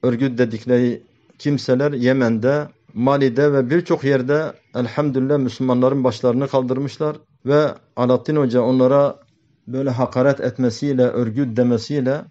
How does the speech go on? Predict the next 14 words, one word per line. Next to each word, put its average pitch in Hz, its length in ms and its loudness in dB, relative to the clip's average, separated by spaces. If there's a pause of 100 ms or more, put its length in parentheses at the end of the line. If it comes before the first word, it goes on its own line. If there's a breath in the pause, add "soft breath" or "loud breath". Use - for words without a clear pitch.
(220)
ve 123 160 2
cihattan 135 600 0 (300)
soğutmasıyla 151 1080 -2 (120)
acaba 135 420 0
Alaaddin 135 340 0
Hoca 127 480 -2 (160)
ahirette 131 520 0
nasıl 160 380 -2
bir 147 100 0
hesap 127 420 0
verecek 123 440 -2
ben 135 200 -2
bunu 135 340 -4 (160)
bilmiyorum. 101 480 0